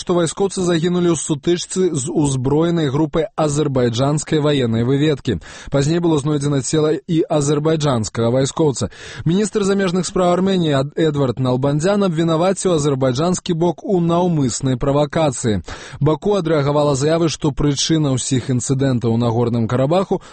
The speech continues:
акупацыя азербайджанскіх зямель. Самаабвешчаная Рэспубліка Нагорны Карабах аддзялілася ад Азербайджану ў дзевяноста першым годзе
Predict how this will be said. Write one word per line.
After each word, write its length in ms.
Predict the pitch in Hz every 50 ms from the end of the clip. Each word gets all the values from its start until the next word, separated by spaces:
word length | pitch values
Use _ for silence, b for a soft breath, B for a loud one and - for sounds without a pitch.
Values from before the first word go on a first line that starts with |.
| B B
акупацыя 960 | - 180 - - - 175 147 - - 143 143 147 147 - - 165 165 156 -
азербайджанскіх 960 | - 156 139 135 147 143 143 147 143 143 127 127 117 120 117 - - 127 117
зямель. 480 | 110 127 135 139 143 147 147 131 104 - B B B B B B
Самаабвешчаная 720 | - - 143 139 135 135 131 143 139 - - 143 135 127 123
Рэспубліка 500 | 127 123 - 139 135 127 127 - - 120
Нагорны 380 | 120 117 113 120 117 117 120 113
Карабах 400 | - 131 139 147 175 185 175 -
аддзялілася 680 | 175 147 135 147 139 143 160 165 160 147 - - 160 135
ад 80 | 131 135
Азербайджану 640 | 131 117 131 127 123 123 123 120 117 135 135 139 135
ў 80 | 123 117
дзевяноста 440 | 127 123 123 127 120 - - 135 110
першым 320 | - 123 117 - - 120 117
годзе 380 | 113 120 160 180 170 175 165